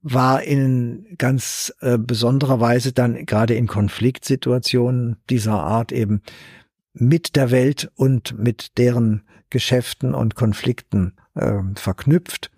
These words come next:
und ließ, konnte sich nicht daraus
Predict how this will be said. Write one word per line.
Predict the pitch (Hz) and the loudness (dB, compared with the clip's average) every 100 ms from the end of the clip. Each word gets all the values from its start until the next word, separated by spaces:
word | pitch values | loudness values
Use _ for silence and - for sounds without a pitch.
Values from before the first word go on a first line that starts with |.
| _ | _
und | - 143 113 104 - - - _ _ | -4 0 2 0 -6 -10 -16 _ _
ließ, | 110 131 117 - - - 151 147 | 0 2 2 -2 -4 -4 -6 -2
konnte | 135 131 | 0 2
sich | 113 117 - | 0 0 0
nicht | 143 - | 0 0
daraus | 107 92 87 82 - - - | 0 0 -2 -2 -4 -4 -6